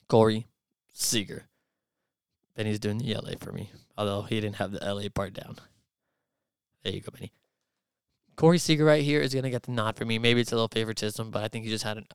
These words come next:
amazing season. I'm pretty sure they don't count the postseason, but hell, I'm cou-, I'm counting that postseason in my vote. He, he was the catalyst of the team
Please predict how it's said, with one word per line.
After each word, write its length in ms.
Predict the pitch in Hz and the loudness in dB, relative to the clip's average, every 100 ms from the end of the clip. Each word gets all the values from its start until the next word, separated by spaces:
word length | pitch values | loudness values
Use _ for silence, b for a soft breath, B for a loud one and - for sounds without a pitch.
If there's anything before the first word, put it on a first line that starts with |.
| - | -12
amazing 460 | 104 110 110 113 | -4 -2 -2 -4
season. 580 | 107 - 110 107 110 110 - | -8 -6 -6 -4 -4 -6 -10
I'm 220 | 107 104 _ - | -16 -16 _ -2
pretty 140 | 170 | 2
sure 100 | 170 | 4
they 100 | 170 | 2
don't 140 | 165 156 | 2 -2
count 160 | 156 | -4
the 80 | 147 | -2
postseason, 520 | - 147 165 143 143 | -2 -2 -2 -4 -4
but 200 | 131 120 | -2 -4
hell, 340 | - 110 - _ _ _ _ _ _ _ _ | -4 -12 -14 _ _ _ _ _ _ _ _
I'm 100 | 135 | -6
cou-, 220 | 135 123 120 | 0 0 2
I'm 100 | 135 | 2
counting 200 | 135 123 | 4 4
that 160 | 104 | 2
postseason 420 | - 113 - 107 107 | 2 2 2 0 -2
in 60 | |
my 160 | 104 101 | -4 -6
vote. 280 | 98 107 - _ _ _ _ _ _ _ _ | -6 -10 -12 _ _ _ _ _ _ _ _
He, 280 | 131 135 - - | 0 0 -2 -2
he 280 | 135 143 | 2 4
was 220 | 127 123 120 | 6 4 0
the 100 | 120 | -4
catalyst 500 | - 120 113 113 113 | 2 4 4 2 2
of 60 | |
the 100 | 110 | 0
team 400 | - - 120 123 | 0 -2 -2 -2